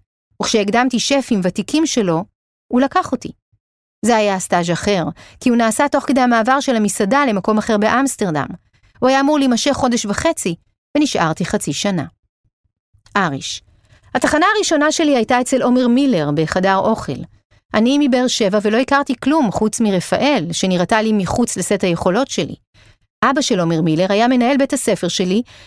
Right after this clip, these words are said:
והחלטתי שעל סמך זה אני אכתוב לו שאני רוצה להיות שף. מהר מאוד נשאבתי למטבח. אתה לא באמת צריך ידע מקדים כדי להיות טבח. אלפי, מה שצריך זה תשעים אחוז רצון ונכונות לעבודה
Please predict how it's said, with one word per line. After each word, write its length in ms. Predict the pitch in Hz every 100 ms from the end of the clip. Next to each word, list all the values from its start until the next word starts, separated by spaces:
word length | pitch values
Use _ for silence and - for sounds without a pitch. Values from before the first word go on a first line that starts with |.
| -
והחלטתי 540 | 247 247 311 349 381 330
שעל 200 | 262 214
סמך 320 | 294 311 262
זה 180 | 247 277
אני 140 | 240
אכתוב 340 | 214 - 277 269
לו 80 |
שאני 200 | 247 233
רוצה 240 | 202 190 208
להיות 240 | 190 175
שף. 400 | - 127 - - - _ _ _ _ _
מהר 180 | 196 220
מאוד 220 | 226 220
נשאבתי 600 | 220 - - 240 208 -
למטבח. 680 | 165 165 165 208 190 165 - - _ _ _ _ -
אתה 100 | 269
לא 80 | 349
באמת 280 | 453 403 415
צריך 400 | 403 269 277 233
ידע 160 | 220
מקדים 520 | 208 175 170 226 170
כדי 200 | 143 160
להיות 240 | 156 160 156
טבח. 540 | 165 156 139 - - - _ _ _ _ _ _ -
אלפי, 380 | 196 160 - - - _ _ _ _ -
מה 100 | 277
שצריך 540 | 339 - 285 330 -
זה 80 | 247
תשעים 380 | 233 202 - 330
אחוז 320 | 349 294 269
רצון 500 | 226 196 - 277 285 262
ונכונות 480 | 220 175 202 247 247
לעבודה 420 | 196 175 175